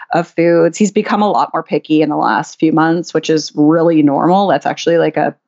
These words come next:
kind of a developmental <laughs> thing that happens for a reason.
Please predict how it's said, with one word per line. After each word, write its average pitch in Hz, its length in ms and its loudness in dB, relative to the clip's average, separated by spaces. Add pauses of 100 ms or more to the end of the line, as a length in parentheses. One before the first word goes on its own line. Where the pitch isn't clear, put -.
kind 160 160 -2
of 151 60 -2
a 165 60 0
developmental 165 800 -2
<laughs> - 120 -8
thing 220 240 2
that 196 180 -2
happens 247 680 0
for 160 180 -2
a 156 60 -2
reason. 160 540 -2